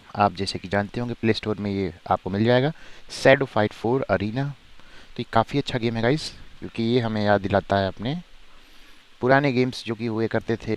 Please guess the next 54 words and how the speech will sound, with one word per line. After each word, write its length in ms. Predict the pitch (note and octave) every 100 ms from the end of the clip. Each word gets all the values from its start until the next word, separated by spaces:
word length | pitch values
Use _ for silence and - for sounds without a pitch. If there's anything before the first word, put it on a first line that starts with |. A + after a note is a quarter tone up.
| -
Tekken 280 | G#2+ A2 G#2+
three, 180 | A2 G#2+ -
Tekken 240 | G#2 A2 -
four 160 | A2 A#2 - - - - - -
और 120 | A2
Tekken 300 | A#2 A#2 A#2+
five, 140 | A#2 A#2+
और 80 | -
काफ़ी 280 | C3+ F3 D#3+ - A#2
लंबा 240 | A#2 A#2
गया 160 | G2+ G#2
था, 120 | A#2
तो 140 | -
हमने 140 | B2 B2 A#2
काफ़ी 160 | -
खेला 240 | - G#2 G#2
है 80 | G2
Tekken 260 | G2 G2+
three। 120 | C#3 D#3 - - - -
और 100 | A2 C#3+
Tekken 220 | F3 E3
three 140 | D#3
में 120 | D3
हमारा 220 | C3 B2 B2
फेवरेट 360 | B2 A2 B2
प्लेयर 200 | B2+ B2
हुआ 160 | A2 A#2
करता 240 | G#2+ -
था 120 | G#2+ G#2+
किंग, 220 | B2+ D#3+ F3 - - - - - - G#2+
जिसकी 260 | G#2+ -
हमें 160 | A#2+ B2
आज 260 | - A2 A2
भी 80 | A#2
पटकी 380 | A2+ - A#2
याद 180 | A2 G#2
है 60 | A2
कि 80 | G2+
उसकी 200 | - G#2
पटकी 220 | G#2 - -
काफ़ी 240 | A2 A#2
अच्छी 260 | G#2+ - G#2+
मानी 220 | G#2+ A2
जाती 220 | G#2 -
थी, 200 | - C#3+ - - - -
यानी 200 | G#2+ C3
उसके 200 | B2 C#3
मूव्स, 460 | B2 B2+ A2 - - - - -
अगर 180 | G2+ G2+
वो 120 | G2+ - -
एक 180 | B2+
बार 140 | G#2+ A2+
अपने 440 | G#2 - A2+ A#2
उसमें 360 | A2 - A2+